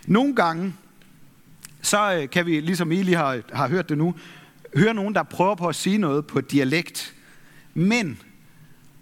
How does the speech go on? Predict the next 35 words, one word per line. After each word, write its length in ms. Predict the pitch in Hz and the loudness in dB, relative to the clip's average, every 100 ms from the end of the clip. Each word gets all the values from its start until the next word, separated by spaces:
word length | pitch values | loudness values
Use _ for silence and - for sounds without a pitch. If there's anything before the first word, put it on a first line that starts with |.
| - | -4
ordene 400 | 247 233 180 156 - | 0 0 0 -2 -2
afslører 580 | 180 233 - 185 135 117 | -2 -2 -2 0 0 0
dem 180 | 127 151 | -2 2
i, 380 | 208 160 - - - - - - - - - - | 0 0 -10 -18 -20 -20 -20 -20 -20 -20 -8 -2
at 160 | 160 | -2
de 100 | 185 | 0
for 120 | 160 180 | 0 -2
eksempel 360 | - 196 165 | -2 -2 0
ikke 160 | 180 185 | 0 -2
er 60 | |
fra 180 | 135 139 | -2 -2
Bornholm. 460 | 127 120 139 113 82 - - - - - | -2 -2 -2 -4 -8 -18 -20 -20 -8 -2
Medmindre 340 | 147 156 165 | 0 0 -2
de 80 | 131 | -2
har 120 | 160 | -2
nogle 160 | 147 139 | -2 -4
af 140 | 143 | -2
de 60 | 139 | -2
der 80 | 127 | -2
rigtig 320 | 170 135 110 | -2 -2 -2
gamle 360 | 120 180 190 | -2 0 -2
bornholmske 500 | - 117 143 131 - | -2 -4 -2 -4 -6
ord, 320 | 127 143 92 - - - | -4 -4 -4 -8 -20 -8
som, 280 | - 131 135 | -4 -4 -4
som 160 | 147 | -6
man 140 | 131 131 | -4 -2
kun 200 | 175 185 | -2 -2
kan, 300 | 147 143 160 | -2 -4 -4
hvis, 340 | 131 - - - - - - 120 117 - - | -6 -6 -14 -20 -20 -20 -12 -8 -8 -10 -2
hvis 220 | 143 143 | -2 0
man 140 | 147 127 | -2 0
har 120 | 135 | 0
lært 300 | 143 151 - | 0 -2 -6
dem. 220 | 104 82 - - - | -8 -8 -16 -20 -8
Øh, 380 | 123 110 98 | -2 -2 -2